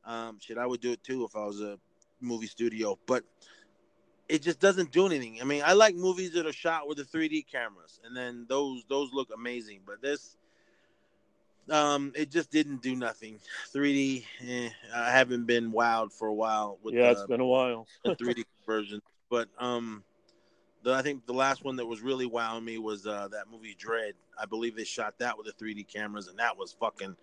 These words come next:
Speaker 1: amazing.
Speaker 2: Yeah.
Speaker 1: Um,
Speaker 2: The
Speaker 1: but,
Speaker 2: only
Speaker 1: I mean,
Speaker 2: one
Speaker 1: they
Speaker 2: that ever, the only one I can ever remember really being impressed with, I know everybody said Avatar, and that was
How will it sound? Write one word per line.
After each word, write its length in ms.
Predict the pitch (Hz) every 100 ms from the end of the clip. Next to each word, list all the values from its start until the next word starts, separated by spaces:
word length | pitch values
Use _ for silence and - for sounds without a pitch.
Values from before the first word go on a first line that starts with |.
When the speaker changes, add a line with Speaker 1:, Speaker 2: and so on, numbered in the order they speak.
| _ -
Speaker 1:
amazing. 800 | 101 104 123 135 123 104 92 85 _ _ - 110
Speaker 2:
Yeah. 180 | 113 107 127
Speaker 1:
Um, 300 | 123 117 110 - _ _ - -
Speaker 2:
The 120 | 151 170
Speaker 1:
but, 100 | 185
Speaker 2:
only 180 | 214 226
Speaker 1:
I 40 |
mean, 120 | 202
Speaker 2:
one 100 | 214
Speaker 1:
they 100 | 180
Speaker 2:
that 120 | 190 151 -
ever, 580 | 156 165 185 185 185 170
the 120 | 135 147
only 240 | 147 165
one 220 | 180 175 175
I 100 | 135
can 180 | 135 120 -
ever 380 | 160 175 165 156
remember 480 | 151 139 143 135 123 110 117
really 440 | 135 147 151 147
being 280 | 139 147 139
impressed 420 | 127 - 127 -
with, 180 | 131 123
I 80 | 113
know 180 | 131
everybody 480 | 160 165 151 151 151 - - - _
said 240 | - 151 -
Avatar, 520 | 135 135 131 143 135
and 100 | 143
that 120 | 208
was 140 | 208